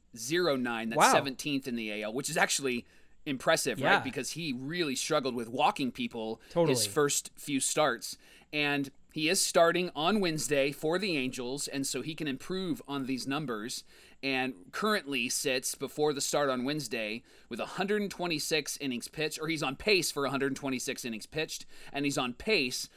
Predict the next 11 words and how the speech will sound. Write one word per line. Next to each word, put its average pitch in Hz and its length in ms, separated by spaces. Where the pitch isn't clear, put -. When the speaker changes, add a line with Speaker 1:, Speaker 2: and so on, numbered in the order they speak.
Speaker 1:
to 151 100
strike 147 420
out 123 360
a 127 60
hundred 151 340
and 127 120
fifty-four 123 1000
batters 104 480
Speaker 2:
Whew. 427 100
Speaker 1:
this - 160
year. 62 160